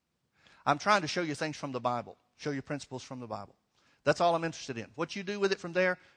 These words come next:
my hands are clean. I'm not responsible for anybody but me. So anyway, I started asking the Lord, "How am I supposed to pray? How am I supposed to pray for this president?"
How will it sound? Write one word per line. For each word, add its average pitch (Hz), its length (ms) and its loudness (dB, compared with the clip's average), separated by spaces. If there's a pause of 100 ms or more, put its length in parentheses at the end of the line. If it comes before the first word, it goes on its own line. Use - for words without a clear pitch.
my 151 160 6
hands 165 260 0
are 101 60 -12
clean. 131 320 -6 (1900)
I'm 147 140 -2
not 190 140 -2
responsible 160 400 -4
for - 100 -10
anybody 135 300 -2
but 123 120 -10
me. 101 160 -14 (1500)
So - 140 2
anyway, 117 280 0 (460)
I 160 120 8
started 147 400 2
asking 139 320 0
the 151 80 -4
Lord, 135 160 -4
"How 202 100 -6
am 285 100 -6
I 170 40 0
supposed 139 260 -8
to - 80 -20
pray? 285 320 -10 (920)
How 185 100 -2
am 180 100 0
I 170 40 2
supposed - 260 -8
to - 80 -14
pray 139 180 0
for 139 120 -8
this 156 100 -8
president?" 131 420 -6